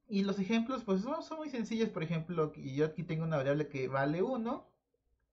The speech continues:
Y hago match casi a ítem. Si vale uno, me va a reg-, me va a regresar uno. Aquí, por ejemplo, yo podría asignar, hacia, declarar una variable que le asigne el resul-, resultado de lo que regrese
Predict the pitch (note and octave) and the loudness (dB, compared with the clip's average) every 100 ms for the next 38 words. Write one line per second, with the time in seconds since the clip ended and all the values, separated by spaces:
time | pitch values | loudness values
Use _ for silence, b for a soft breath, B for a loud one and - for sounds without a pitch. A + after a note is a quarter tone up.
0 | _ _ b b b b _ F#3+ G3 G3+ | _ _ b b b b _ -2 2 4
1 | F#3 E3 D#3+ D#3+ D#3 D3+ D#3+ E3+ - - | 4 4 2 4 4 4 2 0 -4 -6
2 | C3 D3 C3+ G3 F3+ D#3+ D#3 C#3+ E3 A3 | 0 0 0 -2 -2 -4 0 2 4 6
3 | A3 A#3 C#4+ D#4+ D4+ F3+ D#3+ D#3+ E3+ D#3+ | 6 4 0 -2 -4 0 4 4 4 0
4 | D3 D3 D3 D#3+ E3+ C#3+ C#3+ C#3 C#3 G3+ | 0 2 4 4 4 -2 -2 -4 -2 -4
5 | A#3 F3+ E3+ B B - C#3+ G3+ F#3+ F#3 | -4 -4 -6 B B -6 -6 -2 4 4
6 | F#3 F#3 F#3 F3+ F3 F3+ F#3 - D#3 D#3 | 6 4 4 2 2 2 -2 -2 0 0
7 | E3 D3 - C#3 B2 B2+ C3 C#3 D#3+ F3 | 0 -2 -2 -2 -2 -4 -2 0 2 4
8 | D#3 D3+ E3 E3+ C3+ C3 B2+ - E3+ F3+ | 6 4 2 -4 -4 0 -2 -2 -4 -2
9 | D3+ C#3 B2+ C3+ C3 B2+ A#2+ A2+ C#3 C#3 | -2 -2 -4 -6 -8 -6 -6 0 2 2
10 | B2+ A#2+ A2+ A#2 A#2+ B2 B2 B2+ A#2 | 0 -4 -6 -8 -8 -8 -10 -10 -12